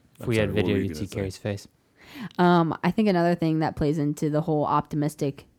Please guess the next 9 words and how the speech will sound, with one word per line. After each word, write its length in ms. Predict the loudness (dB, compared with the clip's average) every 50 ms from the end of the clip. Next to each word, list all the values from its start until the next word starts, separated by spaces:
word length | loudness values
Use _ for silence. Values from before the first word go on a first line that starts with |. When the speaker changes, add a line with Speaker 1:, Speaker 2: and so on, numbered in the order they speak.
| _ _ _
Speaker 3:
thing 300 | -2 0 0 0 0 0
is, 340 | 0 -2 -2 -4 -8 -12 -14 _ -6
um, 480 | -4 -2 -2 -2 -2 -2 -4 -6 -8 -12 _ _ _ _ _ _ _ _ _ _ _ _ -20 -20 _ _ _ _ _ _ _ _ _ _ -4
a 40 | -2
lot 140 | 0 0 0
of 80 | 0
people 160 | 0 -2 -2 0
have 240 | -2 -2 -4 -6
t-, 140 | -12 -14 -16